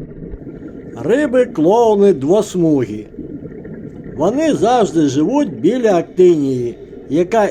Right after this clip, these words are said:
їх не жалить, а захищає. Але й риби-клоуни про неї дбають. Різноманіття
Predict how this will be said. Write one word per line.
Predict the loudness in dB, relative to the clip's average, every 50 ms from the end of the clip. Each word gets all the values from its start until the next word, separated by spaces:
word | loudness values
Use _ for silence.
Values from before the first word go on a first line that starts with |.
| 4
їх | 4 4 4 4 0
не | -4 -2 -2
жалить, | -2 0 2 2 2 4 2 2 0 -2 -4 -14 -14 -10 -4
а | -2 -2 0
захищає. | 2 0 0 0 -2 -4 -6 -6 -4 -4 -4 -4 -4 -4 -6 -8 -10 -10 -14 -16 -16 -16 -16 -16 -16 -16 -16 -16 -16 -16 -12 -6
Але | -2 0 2 4 4 4 4
й | 4
риби-клоуни | 2 4 4 2 2 2 -2 -2 -2 0 2 4 4 4 4 2 2 0 0 0 0 -4 -10 -14 -10
про | -4 -2 -2 0
неї | 0 0 2 2 2 4 4 2 2 0 -4 -16 -20 -20 -18 -16 -14
дбають. | -8 -4 -4 -2 -2 -2 -4 -6 -8 -8 -10 -12 -18 -18 -18 -16 -16 -16 -14 -14 -16 -16 -16 -16 -16 -16 -14 -14 -14 -14 -14 -14 -14 -14 -16 -16 -16 -16 -16 -18 -18 _ _ _ _ -16 -6 0
Різноманіття | 4 4 4 4 4 2 2 4 4 2 2 2 0 0 -2 -2 -4 -2 0 0 0